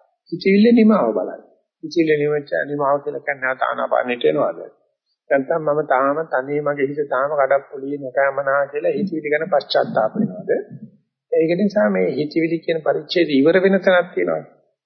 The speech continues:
ඉවර වෙන තැන ආපහු හිත ආනාපානෙට එනවද?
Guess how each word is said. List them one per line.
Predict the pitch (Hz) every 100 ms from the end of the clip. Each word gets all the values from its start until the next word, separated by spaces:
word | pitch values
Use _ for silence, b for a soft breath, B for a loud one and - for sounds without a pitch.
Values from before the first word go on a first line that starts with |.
| _ _ _ _ _ _ _ _
ඉවර | 156 156
වෙන | 165 160 151
තැන | 143 165
ආපහු | 196 143 151 160
හිත | 147 139 170 254 - _ _ _ -
ආනාපානෙට | 147 151 135 127 113 110 104
එනවද? | 98 90 -